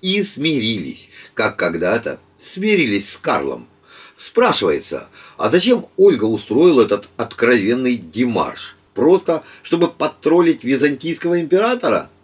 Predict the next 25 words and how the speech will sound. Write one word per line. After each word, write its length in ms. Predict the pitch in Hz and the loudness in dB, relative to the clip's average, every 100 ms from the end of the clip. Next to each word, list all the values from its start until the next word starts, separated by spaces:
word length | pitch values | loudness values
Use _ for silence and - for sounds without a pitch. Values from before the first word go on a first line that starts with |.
| _ | _
Сомневаюсь, 960 | - - 131 107 85 90 156 - - - _ - | -8 -2 -2 0 -2 -2 -2 -4 -6 -20 _ -6
будто 320 | 143 143 - | 0 0 2
это 220 | 123 - | 2 4
было 320 | 123 135 135 139 | 4 4 4 2
так. 420 | - 117 - - _ _ - | 0 -2 -4 -10 _ _ -8
Она 240 | 143 147 | -2 0
же 100 | 135 | 0
не 120 | 139 139 | 0 2
была 320 | 135 165 165 | 4 6 6
рыжей 340 | 156 123 139 | 4 4 0
дурой, 680 | 123 101 110 101 95 78 - - - | -2 -6 -8 -4 -2 -2 -6 -16 -6
вроде 380 | - 220 214 165 | 4 6 6 4
Трампа. 600 | - 214 117 80 - - _ _ _ | 2 2 0 -4 -12 -16 _ _ _
Ольга 460 | 92 135 127 90 - - - | 2 2 4 -2 -6 -16 -6
была 220 | 101 123 | 0 2
расчётливой 680 | 117 92 - 117 117 98 82 | 2 0 -2 -2 0 0 -2
правительницей. 960 | - 98 98 76 73 67 - - - - - - | 2 0 0 -4 -8 -10 -16 -16 -18 -20 -20 -14
Она 240 | - 127 170 | -6 -2 2
не 120 | 202 | 4
рубила 380 | 208 202 156 92 | 4 4 2 2
сгоряча. 680 | 90 107 139 - - 113 90 _ _ _ - | 2 2 2 0 -2 -2 -4 _ _ _ -8
Она 280 | 127 160 | -2 0
думала 560 | 156 113 127 156 165 165 | -2 0 0 2 2 2
о 60 | 160 | 2
последствиях. 1000 | 165 - 156 180 - - 90 78 - | -2 -2 2 2 2 -4 -2 -2 -6